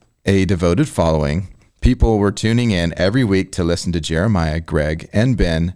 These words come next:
chat about everything from their favorite local bands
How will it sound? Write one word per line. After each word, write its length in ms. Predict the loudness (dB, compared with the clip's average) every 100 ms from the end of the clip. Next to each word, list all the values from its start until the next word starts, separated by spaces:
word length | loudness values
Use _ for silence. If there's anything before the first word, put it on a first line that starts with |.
| -10 -14
chat 220 | -4 0 2
about 240 | 2 0
everything 640 | 0 0 0 0 0 0
from 220 | 0 0
their 120 | 0 -2
favorite 500 | -2 -2 0 -2 0
local 320 | 0 0 -2
bands 540 | -2 -2 -2 -2 -4